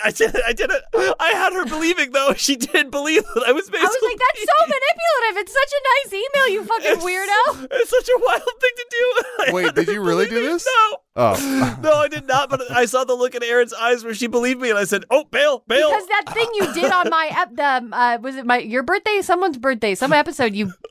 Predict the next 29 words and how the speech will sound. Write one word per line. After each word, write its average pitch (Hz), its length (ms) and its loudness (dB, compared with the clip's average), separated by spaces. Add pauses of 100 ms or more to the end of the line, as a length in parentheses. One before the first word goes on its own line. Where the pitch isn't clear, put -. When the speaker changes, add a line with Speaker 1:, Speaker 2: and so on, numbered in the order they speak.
(140)
Speaker 2:
you 240 160 -2
were 247 80 0
like, 226 320 0
"This 220 240 -2
is 320 180 -4
from 185 580 0
John." 208 280 0
Speaker 1:
I've 226 60 0
done 226 140 0
it 226 80 -2
before. 196 460 0
I've 170 220 -4
done 175 160 0
it 220 80 0
before. 165 380 0
I've 113 180 -8
written 190 280 0
riddles 190 320 0
for 185 120 -6
the 175 100 -2
show 143 320 0
and 127 180 -6
submitted 131 380 0
them 143 160 0
like 117 240 -2
they 139 120 2
were 147 180 2
a 147 80 2
listener. 123 500 0